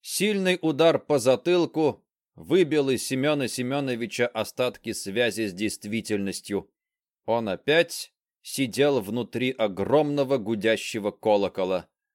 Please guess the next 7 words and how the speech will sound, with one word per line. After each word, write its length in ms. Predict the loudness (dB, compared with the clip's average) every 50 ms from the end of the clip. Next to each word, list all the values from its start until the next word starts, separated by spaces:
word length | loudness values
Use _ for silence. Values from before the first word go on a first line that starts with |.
| _ _ _ _
Руки 560 | -8 -4 0 0 0 0 -2 -4 -6 -4 -2
и 60 | -2
ноги 560 | -2 -2 0 0 0 0 0 -2 -2 -2 -4 _ _ _ _ _ _ _ _ _ _
опять 480 | -14 -14 -8 _ -2 -2 -2 -4 -6
не 140 | -10 -10 -10
слушались. 800 | -8 -6 -4 -2 -2 -2 -2 -4 -4 -4 -4 -6 -8 -12 -14 -16 _ _ _ _
"Время", 840 | -20 -20 -18 -4 -4 0 0 2 0 0 -2 -2 -8 -14 -18 _